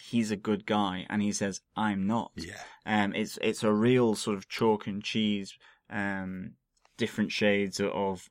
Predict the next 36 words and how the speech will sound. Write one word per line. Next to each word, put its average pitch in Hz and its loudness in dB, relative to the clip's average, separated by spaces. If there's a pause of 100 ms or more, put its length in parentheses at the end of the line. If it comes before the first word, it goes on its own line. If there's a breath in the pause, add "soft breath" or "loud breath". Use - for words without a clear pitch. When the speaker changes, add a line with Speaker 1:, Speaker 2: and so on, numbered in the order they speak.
Speaker 1:
of 92 -4
good. 110 0 (180)
Speaker 2:
Yeah, 107 4
I - -4
love, 82 0
I 71 0
love 76 0
it. - -8
Yeah, 64 -6 (120)
at 69 -6
heart, 87 6
he's 76 -4
a 78 -2
good 73 -2
guy. 73 -2 (320)
At - -10
heart, 95 0
I'm 71 -4
not. - -8 (340)
Um, 67 -8 (100)
from, 71 -8
from 73 -6
Bruce 71 -6
Wayne. 65 -8
It's - -16
really 69 -8
interesting - -10
Speaker 1:
Yeah, - -4
Speaker 2:
line. 143 -4
Speaker 1:
I - 2
mean, 127 4
you 131 8
have 135 6
Bruce 123 4
Wayne 127 2
using 113 4